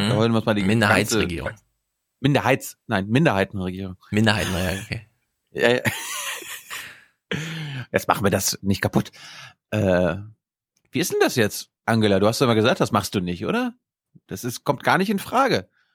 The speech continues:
Speaker 2: Aber was ist denn jetzt, wenn die S P D, warum auch immer, also falls die
Speaker 1: Mhm.
Speaker 2: A-, S-P-D-Opas und Omas Nein sagen?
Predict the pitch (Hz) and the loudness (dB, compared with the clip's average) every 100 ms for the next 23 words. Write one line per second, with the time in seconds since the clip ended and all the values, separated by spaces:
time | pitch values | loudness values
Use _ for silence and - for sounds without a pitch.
0 | _ _ _ - 107 113 120 131 226 135 | _ _ _ -10 -2 0 -2 -2 0 0
1 | 104 113 101 87 90 117 95 104 101 101 | 0 0 0 0 -4 -4 0 2 2 0
2 | _ _ _ _ _ _ 110 98 123 180 | _ _ _ _ _ _ -2 2 2 4
3 | - 104 151 170 107 - 110 98 - 101 | 2 2 2 4 2 2 -2 -2 -8 -2
4 | 110 104 98 101 101 - 107 - 110 123 | 0 2 0 0 -2 -4 -8 -4 -2 0
5 | 127 135 143 131 131 117 107 123 120 131 | 0 2 2 2 0 0 0 2 2 0
6 | 117 143 269 202 92 92 98 | -2 -2 0 0 0 -2 -6